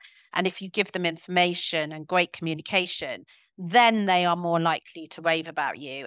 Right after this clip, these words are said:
and that drives bookings. So I feel that that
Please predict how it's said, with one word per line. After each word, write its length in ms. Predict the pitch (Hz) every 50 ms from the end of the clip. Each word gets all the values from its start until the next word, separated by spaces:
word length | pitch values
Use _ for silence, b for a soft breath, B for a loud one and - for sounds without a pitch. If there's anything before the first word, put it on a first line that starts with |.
| - -
and 260 | 185 185 170 160 175 180
that 260 | 185 185 180 - - _ -
drives 380 | - 170 156 143 143 139 -
bookings. 720 | - 160 143 _ - 147 147 - - - - - - - - _ _ _ _ _ _ _ _ _ _ _ _ -
So 520 | - - 233 220 208 202 202 196 202 - -
I 120 | 220 208 202
feel 400 | - - 294 277 254 233 233 220
that 200 | 208 - - 196
that 220 | 226 226 208